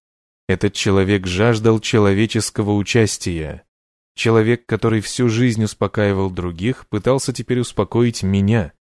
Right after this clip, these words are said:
пока я пыталась успокоить его и вселить в него надежду. Есть определенная ирония в том, что главный герой одного из популярных современных сериалов «Добрый доктор» молодой хирург, аутист с синдромом Саванта.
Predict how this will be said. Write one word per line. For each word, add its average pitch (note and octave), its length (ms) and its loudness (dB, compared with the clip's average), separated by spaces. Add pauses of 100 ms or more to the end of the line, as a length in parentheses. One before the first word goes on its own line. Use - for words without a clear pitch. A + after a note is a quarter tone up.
(120)
пока F#2 220 0
я F#2 220 4
пыталась A2 460 0
успокоить G2 580 -2
его F#2 480 0 (220)
и G2+ 60 -2
вселить G#2 460 0
в G2 80 0
него F#2+ 280 4
надежду. F2 560 -2 (300)
Есть G#2+ 360 0
определенная A2+ 840 4
ирония A2 540 2
в - 100 -16
том, F#2+ 180 -2
что - 200 -4
главный G2 420 2
герой F#2+ 280 2
одного F#2 300 -2
из F#2 120 -4
популярных A2 640 0
современных G2 560 0
сериалов F#2 580 -2
«Добрый F#2 340 -2
доктор» A#2+ 500 -2 (480)
молодой C3 380 4
хирург, B2+ 680 2
аутист F#2+ 560 -2
с - 40 -12
синдромом F#2 680 0
Саванта. F2+ 680 -2